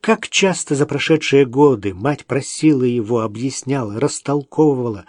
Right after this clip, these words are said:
умоляла со слезами на глазах, чтобы он избегал неприятностей.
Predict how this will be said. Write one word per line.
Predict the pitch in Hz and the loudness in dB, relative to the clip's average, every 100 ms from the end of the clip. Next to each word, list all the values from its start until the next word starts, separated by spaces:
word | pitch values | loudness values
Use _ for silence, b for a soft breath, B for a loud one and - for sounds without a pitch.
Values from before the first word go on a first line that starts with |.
| B B B | B B B
умоляла | 160 156 156 151 160 123 | 2 4 4 4 2 -2
со | 113 117 | -6 -8
слезами | - 135 147 147 | -2 0 2 0
на | 131 | -2
глазах, | 110 120 143 175 - b b b | -4 -4 -2 -2 -4 b b b
чтобы | - - 131 117 127 | -20 -2 0 2 0
он | 165 175 165 - | 2 2 0 -2
избегал | 165 110 92 131 127 165 | -2 -2 0 0 2 0
неприятностей. | 151 151 143 127 113 - 82 - - - | -2 -4 0 0 0 -4 -14 -16 -18 -20